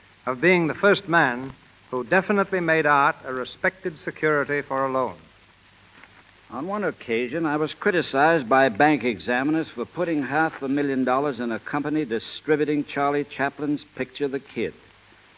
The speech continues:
Speaker 2: instead of investing that money in gilt-edged securities. Several weeks later, my loan was repaid, but the gilt-edged securities tumbled from a hundred dollars a share to eighty.
Speaker 1: <laughs> In nineteen twenty-nine, when the country was plagued by depression,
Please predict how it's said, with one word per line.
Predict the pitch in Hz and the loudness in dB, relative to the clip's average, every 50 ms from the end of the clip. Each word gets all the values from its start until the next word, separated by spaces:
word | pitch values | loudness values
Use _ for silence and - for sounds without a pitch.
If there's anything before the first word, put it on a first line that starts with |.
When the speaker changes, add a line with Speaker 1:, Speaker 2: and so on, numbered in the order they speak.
| _ _ - | _ _ -14
Speaker 2:
instead | 92 95 98 - - - - 147 151 | -10 -10 -10 -10 -10 -6 -4 -2 -2
of | 151 123 | 0 -2
investing | 120 104 104 - 131 143 139 - - 131 127 123 | -2 -2 -2 -2 0 -2 -2 -2 -2 -2 -2 0
that | 92 117 131 143 - 113 | 0 0 0 0 -2 -2
money | 113 120 127 139 135 117 | -2 0 0 0 0 0
in | 110 101 95 85 82 | -2 -4 -4 -6 -2
gilt-edged | 104 127 139 135 117 127 117 131 123 - | 0 0 0 0 0 -2 -2 -2 -4 -6
securities. | - 151 147 - - 131 117 98 90 76 73 73 - - - - - - - _ _ _ - - - - - | -8 -10 -8 -4 -2 0 0 0 -2 -4 -8 -16 -20 -20 -20 -20 -20 -20 -20 _ _ _ -20 -20 -20 -20 -20
Several | - - - 139 165 165 156 156 147 | -12 -2 2 2 2 4 4 2 4
weeks | 151 156 139 - - - | 4 4 2 0 -2 0
later, | 127 143 139 120 151 156 139 | 2 2 2 2 2 2 2
my | 127 123 139 160 170 165 | 4 4 4 6 6 6
loan | 147 135 135 147 151 151 147 | 4 4 4 4 4 4 2
was | 147 135 127 | 2 0 0
repaid, | 151 156 - - 123 120 120 127 139 131 - - - - - - - - - - | -2 -4 -2 0 0 2 2 2 0 -2 -8 -14 -20 -20 -20 -20 -20 -20 -14 -8
but | - 95 - - | -8 -6 -6 -6
the | 101 | -4
gilt-edged | 82 117 151 165 165 139 151 156 143 - | 2 4 6 6 6 6 4 2 2 0
securities | - - 120 104 - - 135 135 135 131 139 143 135 127 - - - | -2 -4 -4 -2 0 2 4 4 4 4 4 2 0 -2 -6 -10 -8
tumbled | - - 131 127 131 135 135 131 123 | -2 0 2 2 2 2 0 -2 -4
from | - - 123 135 | -4 -2 0 0
a | 131 | 0
hundred | 123 110 131 139 131 139 131 107 95 | 0 2 2 2 2 0 -2 -4 -2
dollars | 104 117 127 127 131 131 120 123 | 0 2 2 2 2 0 -2 -4
a | 135 | -6
share | 127 - - - 113 113 117 120 120 117 | -8 -6 -4 0 0 0 0 0 -2 -4
to | - 127 110 - - | -4 -4 -4 -2 -2
eighty. | 123 113 104 - - - - - - _ - | -2 -2 -2 -4 -10 -20 -20 -20 -20 _ -20
Speaker 1:
<laughs> | 147 - - - - - - - - - _ - - - - - - | -20 -20 -20 -20 -20 -20 -20 -20 -20 -20 _ -20 -20 -20 -20 -16 -14
In | 120 123 | -8 -4
nineteen | 147 180 202 180 - 180 185 185 147 | -2 -2 -2 0 0 0 0 0 0
twenty-nine, | 139 160 170 151 151 147 147 143 139 135 139 147 151 143 | 0 0 0 2 2 2 2 2 2 2 0 -4 -6 -8
when | 127 127 127 | -6 -6 -4
the | 131 | -4
country | 123 - 147 143 - 151 | -2 -2 -2 0 0 -2
was | 139 139 131 | -2 -4 -4
plagued | - - - 160 160 147 123 110 | -6 -4 0 0 0 0 0 -2
by | 127 | -4
depression, | 120 120 110 - 143 143 131 - 120 110 110 | -4 -4 -4 0 0 0 0 -2 -4 -12 -12